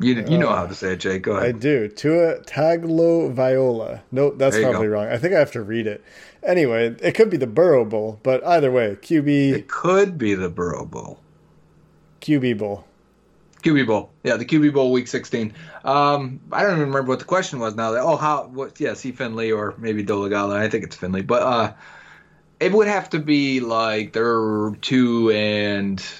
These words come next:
Speaker 1: ten by that point, right? So let's say six more games. They win two, lose four more. Dalton hasn't played well at all. This is his worst career year statistically, but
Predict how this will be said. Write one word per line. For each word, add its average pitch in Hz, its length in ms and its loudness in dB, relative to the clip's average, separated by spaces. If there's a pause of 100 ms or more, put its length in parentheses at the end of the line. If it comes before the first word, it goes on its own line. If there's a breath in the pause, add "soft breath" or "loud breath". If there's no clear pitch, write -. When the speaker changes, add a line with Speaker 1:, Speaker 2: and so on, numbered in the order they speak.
(720)
Speaker 1:
ten 98 420 -4
by 98 160 -2
that 82 200 -10
point, 95 240 -4
right? 101 260 0
So 113 80 -2
let's 110 140 -2
say 113 100 0
six 113 280 -6
more 107 200 0
games. 101 400 -2
They 104 100 2
win 113 240 0
two, 104 340 4
lose 117 220 2
four 107 260 2
more. 98 500 0 (680 loud breath)
Dalton 127 340 0
hasn't 120 380 -4
played 117 260 -2
well 117 460 0
at 120 140 -2
all. 120 180 0
This 113 180 -10
is 127 60 -4
his 113 180 -4
worst 123 240 0
career 120 320 -2
year 120 260 0
statistically, 131 880 -4
but 147 180 -2